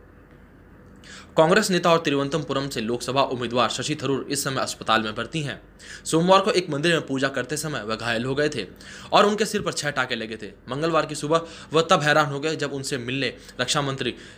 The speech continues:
निर्मला सीतारमण पहुंची। उत्तर प्रदेश में नेताओं की जुबान पर लगाम नहीं लग पा रही है। इस बार एक नेता ने गाली गलौज पर उतर आए हैं। फतेहपुर सीकरी से बसपा प्रत्याशी गुड्डू पंडित, कांग्रेस प्रत्याशी र-, प्रत्याशी राज बब्बर पर जुबानी हमला बोला है।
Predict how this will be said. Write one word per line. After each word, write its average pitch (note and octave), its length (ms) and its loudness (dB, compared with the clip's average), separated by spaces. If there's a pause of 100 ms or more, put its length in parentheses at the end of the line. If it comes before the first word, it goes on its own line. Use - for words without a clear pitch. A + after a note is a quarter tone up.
(120)
निर्मला C#3+ 300 2
सीतारमण B2 400 -2
पहुंची। B2 420 -6
उत्तर F3 240 4
प्रदेश G3+ 260 6
में G3+ 80 0
नेताओं D#3 280 2
की F3+ 120 -2
जुबान C#3 300 0
पर C3+ 140 -2
लगाम A#2 280 0
नहीं B2 220 -6
लग B2 140 -4
पा C3+ 120 6
रही D3 240 -2
है। A2+ 180 -4 (200)
इस C3 100 -6
बार D3+ 260 4
एक C#3+ 140 -4
नेता C3 260 -2
ने D3+ 120 -2 (380)
गाली D3 220 2
गलौज D3+ 280 2
पर C3+ 140 -2 (120)
उतर B2+ 180 -4
आए C#3 120 0
हैं। C#3 160 -8 (240)
फतेहपुर A#3 340 2
सीकरी G3 360 -2
से D#3+ 100 -4
बसपा C#3 300 0
प्रत्याशी C#3+ 400 -2
गुड्डू C#3 240 -2
पंडित, C#3 340 -4
कांग्रेस E3 280 2
प्रत्याशी D#3+ 460 2
र-, C#3+ 60 2
प्रत्याशी C#3+ 640 -2
राज C3+ 200 4
बब्बर C3+ 220 0
पर D#3 120 -6
जुबानी B2+ 340 -4
हमला C3 260 -2
बोला A2 260 -2
है। C3+ 180 -4